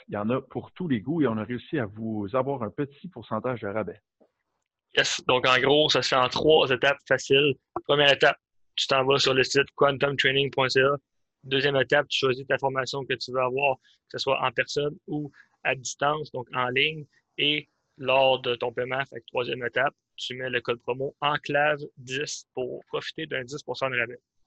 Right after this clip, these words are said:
Speaker 1: Aussi simple que ça ?
Speaker 2: Aussi simple que ça, mon chum.
Speaker 1: Right. Cette semaine, on a reçu l'ancien gardien de but des Canadiens de Montréal, Zachary Foucalé. Euh, donc, pas tant besoin de pr-, de, de présentation, mais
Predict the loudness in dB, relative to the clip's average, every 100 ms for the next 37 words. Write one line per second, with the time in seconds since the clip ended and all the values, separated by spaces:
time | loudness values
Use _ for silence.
0 | _ _ _ -20 _ _ _ _ -4 -4
1 | -6 -6 0 0 0 -2 -4 -8 _ _
2 | _ _ -10 -8 -4 0 0 0 -2 -4
3 | -6 -6 -8 _ _ _ _ _ _ _
4 | -20 -4 2 2 0 -10 _ -20 -20 _
5 | -6 0 2 2 2 2 2 2 -2 -4
6 | -8 -4 0 2 2 0 -6 -6 0 0
7 | 0 -2 -4 -6 -6 -4 0 0 0 -2
8 | -2 -2 -2 -2 -4 -4 -2 0 0 -2
9 | -2 -10 -10 -12 0 2 2 -2 -6 -16
10 | -20 -20 _ -2 0 0 -2 -2 -4 -4
11 | -6 -6 -4 0 0 0 -2 -4 -4 -2
12 | 0 -2 -4 -4 -6 -6 -6 -6 -6 -6
13 | -6